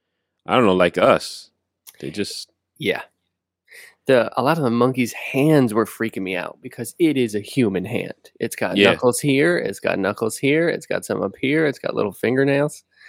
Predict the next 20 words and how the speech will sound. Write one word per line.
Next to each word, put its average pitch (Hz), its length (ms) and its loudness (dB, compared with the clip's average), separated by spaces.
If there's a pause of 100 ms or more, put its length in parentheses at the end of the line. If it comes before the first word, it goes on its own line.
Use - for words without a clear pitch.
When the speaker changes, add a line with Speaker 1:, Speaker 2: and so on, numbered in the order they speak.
(200)
Speaker 2:
and 95 60 -6
they're 95 60 -2
grabbing 107 360 0
stuff. - 360 -6 (600)
I'm 123 80 -10
like, 87 220 -6
"Oh 127 100 0
Speaker 1:
Yeah. 87 180 -2
Speaker 2:
my 95 220 -12 (240)
God, 107 280 -2
man." - 300 -16 (680)
Um, 98 460 -2
Speaker 1:
Yeah, 82 260 -4
that's 78 300 -8
definitely, 101 420 -2
that's 92 340 -4
definitely 110 320 0
the 92 100 -4
closest, 95 600 -4
uh, 82 320 -6